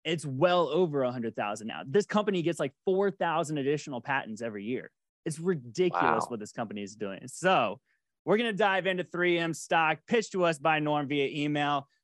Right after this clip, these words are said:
Speaker 1: Obviously, if you have a stock that you want us to go through, you can pitch it to us as well at stock market live at seeking alpha dot com is the email address. Now, Austin, I would love, can you give the people a little breakdown of what the three M company does?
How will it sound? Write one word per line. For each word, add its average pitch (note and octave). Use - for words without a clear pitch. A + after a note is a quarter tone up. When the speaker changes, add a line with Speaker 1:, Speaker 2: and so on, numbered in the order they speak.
Speaker 1:
Obviously, F#3+
if E3
you G3+
have F#3
a F3+
stock E3+
that E3
you D#3
want D#3+
us D3+
to C#3
go D#3
through, D#3
you D3+
can D3+
pitch D3+
it B2+
to D#3+
us C#3+
as A#2+
well C#3+
at G2+
stock D3
market C3+
live C3+
at C#3
seeking C3
alpha A#2+
dot A2+
com C3
is A2+
the A#2
email C3+
address. B2+
Now, D#3+
Austin, F#3
I C#3+
would D#3
love, E3+
can D#3+
you E3
give F3
the E3+
people D#3+
a C#3+
little D3
breakdown C#3
of A#2
what C3
the A2+
three C3+
M A2+
company A2
does? -